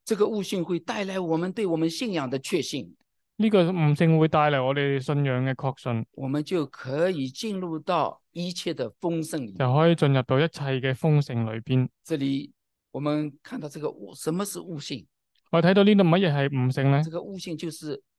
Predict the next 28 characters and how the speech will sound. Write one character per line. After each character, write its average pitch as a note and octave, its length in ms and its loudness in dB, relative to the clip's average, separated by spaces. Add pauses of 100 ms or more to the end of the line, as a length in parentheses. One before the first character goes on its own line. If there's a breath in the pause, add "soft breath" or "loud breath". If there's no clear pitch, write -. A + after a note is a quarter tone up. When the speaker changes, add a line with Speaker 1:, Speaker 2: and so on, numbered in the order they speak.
Speaker 1:
我 D3+ 140 -6
们 E3+ 120 -4
需 E3+ 200 -12
要 F#3+ 180 -4
经 F#3+ 220 -10
过 F#3 120 -4
我 C#3 120 -2
们 C#3 100 -4
的 C#3 80 0
理 A2 140 -6
性， B2 360 -12 (340)
Speaker 2:
呢 A3+ 120 4
個 G#3 80 6
悟 D3 140 4
性 D#3 120 4
係 D3+ 140 4
講 C#3 180 4
到 F3+ 60 6
我 D3+ 100 6
哋 C#3 120 6
要 C#3 60 2
經 E3 180 2
過 D3+ 100 4
理 A2+ 160 -2
性， A2+ 380 -6
Speaker 1:
我 D3+ 100 -4
们 E3+ 140 -4
对 G#3 160 -4